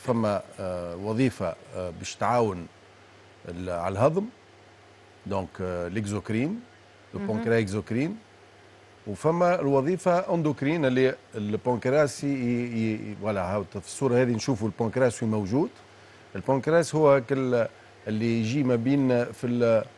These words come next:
Speaker 1: هو ي-، ي-، يلصق في ال-، اثنا عشر في الديودينوم، وعنده، آه، قنوات اللي تصب في ال-، في الأمعاء.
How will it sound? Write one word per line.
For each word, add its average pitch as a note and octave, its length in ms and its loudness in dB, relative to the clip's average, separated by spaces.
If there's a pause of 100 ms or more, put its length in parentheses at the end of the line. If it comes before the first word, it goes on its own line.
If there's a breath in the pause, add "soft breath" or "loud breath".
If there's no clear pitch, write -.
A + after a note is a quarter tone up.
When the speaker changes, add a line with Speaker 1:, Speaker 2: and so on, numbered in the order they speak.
(320)
Speaker 1:
هو B2+ 140 6
ي-، C3 140 6
ي-، A#2 840 0
يلصق E3+ 400 -2
في - 140 -6
ال-، A2 920 4
اثنا B2+ 280 2
عشر A2+ 320 4
في - 80 -10
الديودينوم، A2 680 2 (640 loud breath)
وعنده، C#3+ 540 4 (180)
آه، G#2+ 300 0
قنوات C3+ 540 4
اللي B2 160 2
تصب F#3+ 240 2 (160)
في - 100 -6
ال-، C#3+ 300 2
في - 100 -6
الأمعاء. A2 560 0